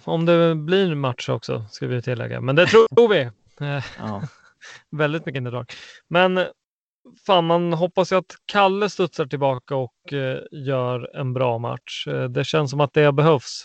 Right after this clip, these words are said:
Speaker 1: för honom och för, ja, inte minst för honom.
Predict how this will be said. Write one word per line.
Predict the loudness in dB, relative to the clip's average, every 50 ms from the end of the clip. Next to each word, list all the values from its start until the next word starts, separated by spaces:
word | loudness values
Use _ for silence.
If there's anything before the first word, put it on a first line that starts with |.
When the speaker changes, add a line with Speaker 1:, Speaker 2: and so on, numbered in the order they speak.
| -6 0
Speaker 1:
för | 2 2 2 2 2 0 -2
honom | 0 0 -2 -2 0 0 -2 -2 0 -2
och | -4 -4 -6 _ -20 -10 _
för, | -2 -2 0 -2 -2 -4 -8 -12 _ _ _ _ _ _ _ _ _ _ 0
ja, | 0
inte | 2 2 4
minst | 4 4 2 2 2
för | 2 2
honom. | 2 2 0 -2 -6 -6